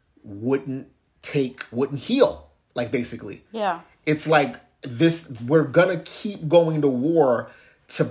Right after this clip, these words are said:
Speaker 1: punish you, to get the message through your head. And I just feel like they couldn't, they couldn't take that. They couldn't take that. "What do you mean you're not backing down?" You know what I'm saying? Like, that, that, it just felt like punishment, for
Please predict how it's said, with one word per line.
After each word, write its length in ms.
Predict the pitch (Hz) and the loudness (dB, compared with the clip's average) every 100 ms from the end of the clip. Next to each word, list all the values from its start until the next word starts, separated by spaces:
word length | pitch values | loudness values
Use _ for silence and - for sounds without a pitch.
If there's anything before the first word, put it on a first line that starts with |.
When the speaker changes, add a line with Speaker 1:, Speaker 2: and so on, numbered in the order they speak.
| - | -4
Speaker 1:
punish 580 | - - 196 196 165 - | -8 0 2 2 -2 -4
you, 280 | 143 117 110 - | -2 -4 -6 -12
to 120 | 123 | -12
get 340 | 113 147 - | 0 0 0
the 80 | 131 | -6
message 480 | 131 139 143 123 - | -2 -2 -4 -8 -6
through 140 | 143 | -4
your 160 | 123 113 | -4 -4
head. 400 | - 143 101 110 - _ _ | -2 -2 -2 -8 -20 _ _
And 360 | 135 131 123 - | -8 -6 -8 -8
I 120 | 131 123 | -6 -4
just 220 | 127 - | -6 -8
feel 200 | - 135 | -4 -2
like 200 | 123 113 | -2 -4
they 200 | 117 - | -8 -8
couldn't, 560 | - - 151 143 131 - _ _ _ _ _ _ _ | -14 -6 -6 -6 -12 -16 _ _ _ _ _ _ _
they 200 | - 151 | -4 2
couldn't 280 | - 202 170 | 2 2 0
take 280 | 262 - | 0 0
that. 240 | - - - | -4 -6 -2
They 100 | 147 | 0
couldn't 300 | - 202 165 | 0 -2 -2
take 280 | 190 180 - | -4 -4 0
that. 260 | 147 - | -2 0
"What 120 | 202 | 0
do 80 | 254 | 0
you 80 | 262 | -2
mean 240 | 262 294 | -4 -4
you're 100 | 247 | -2
not 220 | 170 139 117 | 0 0 -2
backing 320 | 113 - 95 | -8 -8 -14
down?" 180 | 80 71 _ _ _ _ _ _ _ _ _ - | -14 -14 _ _ _ _ _ _ _ _ _ -6
You 100 | 147 | 2
know 80 | |
what 40 | 165 | 2
I'm 60 | |
saying? 220 | 165 175 165 | 4 2 2
Like, 200 | 127 117 | 0 0
that, 300 | 165 170 131 | -2 -2 0
that, 300 | 175 - 165 | 0 0 -6
it 40 | |
just 200 | - 170 | -6 -4
felt 160 | - - | -2 0
like 300 | 143 - - | -2 -4 -12
punishment, 640 | - 208 185 - 113 87 _ _ - - - | -8 -4 -2 -4 -6 -12 _ _ -20 -18 -6
for 400 | 170 165 - | 0 0 0